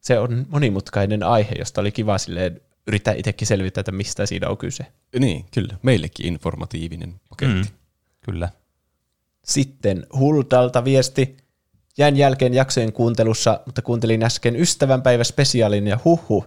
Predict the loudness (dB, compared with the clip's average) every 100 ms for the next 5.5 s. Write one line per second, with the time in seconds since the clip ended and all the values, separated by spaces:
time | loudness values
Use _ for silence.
0 | 0 0 2 2 0 0 0 0 -4 -6
1 | 0 0 0 -6 -12 _ _ _ _ -2
2 | 0 2 0 -2 -2 0 2 0 0 0
3 | 0 0 0 2 2 2 2 0 0 0
4 | 0 0 2 2 0 -2 -2 0 -2 2
5 | 0 2 2 2